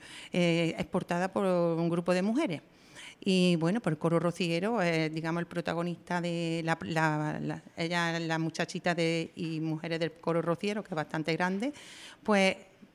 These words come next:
también son protagonistas junto a la, a la Virgen, porque,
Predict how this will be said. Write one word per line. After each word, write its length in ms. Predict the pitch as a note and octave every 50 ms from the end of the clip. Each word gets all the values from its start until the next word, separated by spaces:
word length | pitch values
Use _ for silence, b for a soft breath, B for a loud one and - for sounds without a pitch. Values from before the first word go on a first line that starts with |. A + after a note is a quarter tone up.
| _ - -
también 300 | - F3+ F3 E3+ E3+ D#3+
son 160 | - G#3 F3+
protagonistas 720 | D#3+ F3+ F3 E3+ E3 D#3 E3 D#3+ D#3+ D#3+ D3+ C3+ - F3+ -
junto 240 | - F#3+ D#3+ -
a 40 | D#3 C#3+
la, 100 | C#3+ C#3
a 220 | - - D3 C#3
la 260 | C#3 C#3 C3+ C3 C3+
Virgen, 400 | C3 C3+ C#3 - - - C#3+ C#3+
porque, 400 | - - D3+ D3+ - D3+ D3 D3+